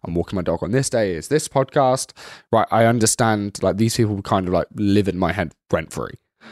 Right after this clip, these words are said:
Literally, like, I know when I'm going to listen to them. But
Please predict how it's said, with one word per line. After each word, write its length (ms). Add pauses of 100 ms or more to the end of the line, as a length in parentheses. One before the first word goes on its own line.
(280)
Literally, 720
like, 180
I 140
know 360
when 360
I'm 140
going 220
to 100
listen 260
to 80
them. 220 (680)
But 280